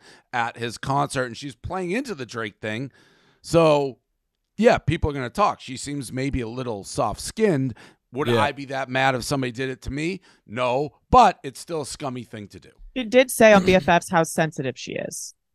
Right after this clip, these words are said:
Speaker 3: She
Speaker 1: Yeah.
Speaker 3: said she's a very
Speaker 1: I also
Speaker 3: sensitive
Speaker 1: didn't like
Speaker 3: person.
Speaker 1: how she's like, "I never wanted to do the podcast." It's like, well, did you or didn't? Because
Speaker 2: Yeah,
Speaker 3: I know.
Speaker 2: I don't like, I don't
Speaker 3: I know.
Speaker 2: like the back and forth and the lying shit.
Speaker 1: Yeah,
Speaker 3: I really
Speaker 1: because
Speaker 3: liked her. I'm
Speaker 1: originally
Speaker 3: sad.
Speaker 1: I, yeah.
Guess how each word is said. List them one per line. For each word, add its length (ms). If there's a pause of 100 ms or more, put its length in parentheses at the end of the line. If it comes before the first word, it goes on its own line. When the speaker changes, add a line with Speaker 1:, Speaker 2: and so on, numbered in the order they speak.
Speaker 3:
She 140
Speaker 1:
Yeah. 80
Speaker 3:
said 140
she's 180
a 40
very 200
Speaker 1:
I 20
also 180
Speaker 3:
sensitive 320
Speaker 1:
didn't 60
like 220
Speaker 3:
person. 100
Speaker 1:
how 60
she's 240
like, 160
"I 80
never 240
wanted 240
to 60
do 140
the 120
podcast." 580 (240)
It's 100
like, 140
well, 380 (400)
did 180
you 120
or 20
didn't? 400
Because 320
Speaker 2:
Yeah, 240
Speaker 3:
I 200
know. 80
Speaker 2:
I 60
don't 160
like, 200
I 40
don't 60
Speaker 3:
I 40
know. 80
Speaker 2:
like 200
the 80
back 320
and 140
forth 320
and 100
the 60
lying 520
shit. 400 (420)
Speaker 1:
Yeah, 200
Speaker 3:
I 20
really 220
Speaker 1:
because 120
Speaker 3:
liked 240
her. 120
I'm 60
Speaker 1:
originally 120
Speaker 3:
sad. 400 (640)
Speaker 1:
I, 140
yeah. 340